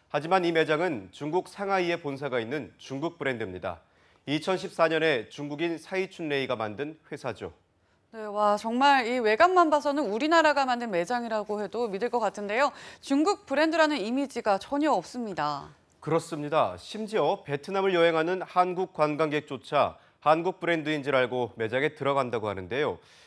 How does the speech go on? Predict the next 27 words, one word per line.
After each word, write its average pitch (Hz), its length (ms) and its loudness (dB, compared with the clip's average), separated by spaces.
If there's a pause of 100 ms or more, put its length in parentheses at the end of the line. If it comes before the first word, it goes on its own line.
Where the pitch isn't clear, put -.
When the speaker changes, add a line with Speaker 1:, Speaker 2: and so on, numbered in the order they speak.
(180)
Speaker 1:
그렇게 185 340 2
생각할 214 420 0
수밖에 185 380 0
없는 151 440 0
이유가 135 240 0
있습니다. 98 580 -6 (320)
일단 156 440 4 (300)
매장에서는 160 680 2 (120)
한국에서 175 560 0
유행하는 147 600 0
음악이 135 340 -2
흘러나오고요. 117 800 -4 (340)
이 123 60 -12
판매되는 190 500 -2
제품들이 151 720 -4
우리나라 147 360 0
화장품 160 520 -6
브랜드의 127 480 -4
용기와 120 580 -2 (200)
흡사하기 143 540 -2
때문인데요. 101 720 -6 (480)
이것이 190 280 0
바로 196 480 4
무무소에서 170 560 -2
판매되는 143 680 -2
클렌징 180 560 -4
제품입니다. 101 760 -6